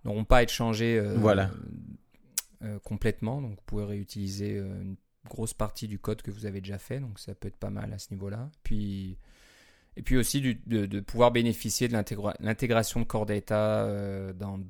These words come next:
Speaker 1: dans cer-, dans d'autres A P I comme, euh, les U I Table View et les choses comme ça pour avoir les, les, les événements de mise à jour de vos données directement,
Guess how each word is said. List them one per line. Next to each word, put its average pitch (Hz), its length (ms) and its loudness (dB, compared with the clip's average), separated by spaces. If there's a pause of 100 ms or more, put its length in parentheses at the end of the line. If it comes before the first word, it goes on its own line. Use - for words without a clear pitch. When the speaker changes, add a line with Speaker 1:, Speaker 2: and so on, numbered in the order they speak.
Speaker 1:
dans 104 220 -4
cer-, - 420 -6
dans 101 160 -2
d'autres 110 280 2
A 104 80 6
P - 140 6 (120)
I 107 60 -2
comme, 101 280 -4
euh, 98 220 -6 (460)
les 98 280 -4
U 101 180 2
I 101 60 0
Table 101 300 -4
View 98 320 -6
et 98 40 -4
les 98 60 -6
choses - 240 -10
comme 95 160 -8
ça 101 160 -8
pour 98 180 -8
avoir 95 180 -8
les, 92 220 -8 (760)
les, 98 840 -6
les 101 220 0
événements 113 380 4
de 107 100 -2
mise 104 240 0
à 104 80 4
jour 104 260 -2
de 104 80 -4
vos 101 180 -6
données 104 500 -4
directement, 101 640 -6